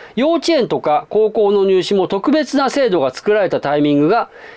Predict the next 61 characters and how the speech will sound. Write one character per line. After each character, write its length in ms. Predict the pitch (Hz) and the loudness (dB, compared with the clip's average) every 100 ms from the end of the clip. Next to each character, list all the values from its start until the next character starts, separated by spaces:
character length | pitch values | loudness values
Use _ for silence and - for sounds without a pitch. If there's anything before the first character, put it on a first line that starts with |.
| - | -12
悠 280 | - 233 214 | -4 -2 -2
仁 200 | - 143 | -2 -2
親 340 | - 156 156 | 0 2 2
王 100 | 151 | 2
殿 180 | 139 175 | 0 0
下 120 | 147 | 0
の 80 | 120 | -2
た 140 | 113 170 | -2 0
め 100 | 220 | 0
だ 100 | 170 | 2
ろ 140 | 139 | 0
う 60 | 127 | 0
と 100 | 165 | 0
い 60 | |
う 80 | 220 | 0
ふ 100 | 202 | 0
う 60 | 247 | 0
に 100 | 139 | 0
見 140 | 127 | 0
え 100 | 143 | -2
る。 120 | - - | -6 -4
そ 140 | 226 | 0
れ 80 | 302 | 2
は 160 | 277 | 2
お 60 | 170 | 0
か 160 | 240 214 | -2 0
し 80 | |
い 80 | 277 | 0
ん 60 | 226 | 2
じ 60 | |
ゃ 60 | 156 | 2
な 100 | 127 | 0
い 80 | 110 | -2
か、 140 | 101 | -4
不 60 | 101 | -4
公 220 | 247 226 | 0 0
平 140 | 175 | 2
だ 140 | 170 233 | 0 0
と 180 | 151 - - - | -4 -6 -12 -2
言 100 | 131 | 0
わ 80 | 131 | 2
れ 100 | 127 | 0
る」 120 | 147 | 0
と 80 | 269 | -2
語 80 | 127 | -4
っ 60 | |
た 120 | - | -6
と。 360 | - - - - _ | -8 -14 -20 -20 _
ま 140 | 107 131 | -6 -4
さ 160 | 156 | -2
に 100 | 151 | 0
そ 120 | 110 143 | 0 -2
の 80 | |
通 220 | 147 - 190 | -2 -2 -4
り 60 | |
じ 100 | 165 | -2
ゃ 40 | 165 | -2
な 160 | 165 175 | -2 0
い 60 | |
の 120 | 156 | 0
と、 180 | 170 139 | 0 -4